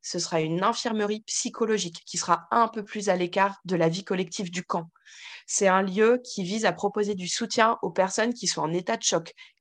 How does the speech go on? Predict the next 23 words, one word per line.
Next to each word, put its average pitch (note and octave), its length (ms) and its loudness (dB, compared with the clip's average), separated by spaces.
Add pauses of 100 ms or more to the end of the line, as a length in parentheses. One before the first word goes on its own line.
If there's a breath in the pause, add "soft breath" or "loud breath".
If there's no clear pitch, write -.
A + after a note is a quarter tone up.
bouleversées, G#3+ 760 2
sidérées, F#3+ 680 0
paniquées. G3 540 0 (580 loud breath)
Euh, E3+ 220 4
sur F3+ 220 -2
place, A#3 280 2
il - 20 -6
y - 40 -4
aura E3 140 -2
des E3 120 -2
personnes B3 460 2 (100)
qui - 140 -8
sont F3 160 -4
spécifiquement A3 1040 0
formées G#3+ 600 0 (280 loud breath)
à F#3 120 6
soutenir G#3+ 340 0
des F#3 120 -4
personnes, F#3+ 560 -2
euh, E3 360 0
qui - 160 -6
vivent G#3 240 -4
ça, F#3+ 280 2